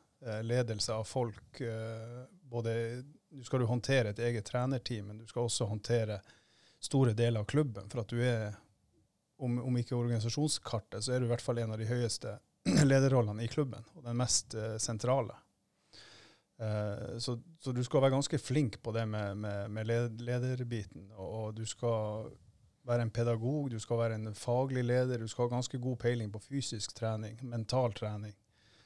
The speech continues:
Eh, det er en veldig sammensatt rolle, og, og du, du kommer rett og slett til kort hvis du ikke,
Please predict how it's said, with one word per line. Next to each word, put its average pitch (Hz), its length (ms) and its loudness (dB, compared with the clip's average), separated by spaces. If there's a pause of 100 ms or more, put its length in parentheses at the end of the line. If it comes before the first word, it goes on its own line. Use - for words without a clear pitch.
(340)
Eh, 104 340 -20 (320)
det 123 80 -10
er 120 80 0
en 127 60 4
veldig 131 160 4
sammensatt 143 680 4
rolle, 120 320 2
og, 95 300 -8
og 113 100 -8
du, 117 60 -6 (120)
du 117 220 -8
kommer 139 300 0
rett 104 100 -2
og - 80 -4
slett 104 220 -6
til 117 100 -8
kort - 320 -6
hvis 104 160 -12
du 110 140 -6
ikke, 110 320 -6